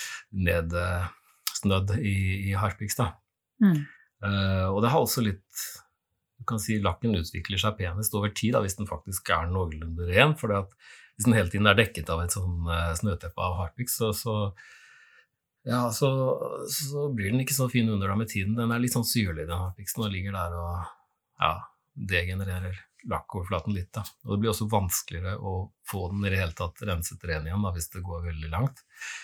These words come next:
Speaker 1: Eh, og så, sånn som at det limet som fioliner er satt sammen med, det er egentlig ganske, et ganske svakt lim, da.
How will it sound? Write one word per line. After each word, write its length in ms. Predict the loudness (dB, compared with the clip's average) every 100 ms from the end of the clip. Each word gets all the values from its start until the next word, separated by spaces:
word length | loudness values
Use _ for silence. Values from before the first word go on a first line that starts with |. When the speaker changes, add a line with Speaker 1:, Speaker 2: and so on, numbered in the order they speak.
| -18 -20 _ _ _ -4
Speaker 1:
Eh, 280 | 0 0 0
og 340 | -4 2 4
så, 100 | 4
sånn 600 | -2 -2 -4 -8 0 0 2
som 180 | 2 2
at 100 | 0
det 160 | 0 2
limet 400 | 4 2 2 4
som 180 | 2 2
fioliner 400 | 0 0 2 0
er 60 | 2
satt 160 | 2 2
sammen 240 | -4 2
med, 140 | 4 6
det 60 |
er 100 | 6
egentlig 320 | 2 -2 -4 -2
ganske, 380 | -2 -4 -6 -4 -4 -6 _ _ _ _ _ _ _ _ _ _ _ -2
et 160 | 2
ganske 200 | 4 4
svakt 540 | 0 4 8 8 6 2
lim, 220 | 6 6
da. 80 | 4